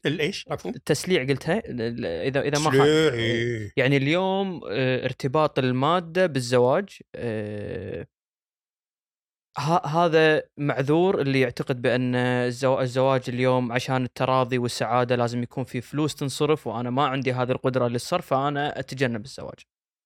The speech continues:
Speaker 1: إي، هذا، هذه خطورة سيادة أن يسود عندنا، آه، هذا النمط الانفعالي اللي هو يطلب ال-، ال-، المتعة. الباحث عن المتعة شقي.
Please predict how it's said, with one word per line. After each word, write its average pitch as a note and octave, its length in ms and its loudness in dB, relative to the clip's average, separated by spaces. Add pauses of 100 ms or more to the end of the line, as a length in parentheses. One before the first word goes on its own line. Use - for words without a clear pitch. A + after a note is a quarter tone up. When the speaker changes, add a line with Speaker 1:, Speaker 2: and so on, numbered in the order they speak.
(720)
Speaker 1:
إي، A#3+ 140 -6
هذا، C4+ 420 -2
هذه D4+ 120 -2
خطورة B3 520 -6 (240)
سيادة A3 560 -6 (1160)
أن G3+ 120 -2
يسود G3 540 -2 (420)
عندنا، A3 720 -4 (420)
آه، - 560 -10
هذا E3 280 -4
النمط F3+ 340 -2
الانفعالي F3 680 -4 (800)
اللي E3 160 -2
هو E3+ 160 -2
يطلب G3 400 -4
ال-، D3+ 240 -10
ال-، C#3+ 260 -18
المتعة. C#3+ 400 -4 (2250)
الباحث G#3 580 -6
عن A#3 120 0
المتعة F#3+ 560 0 (360)
شقي. F#3+ 400 -2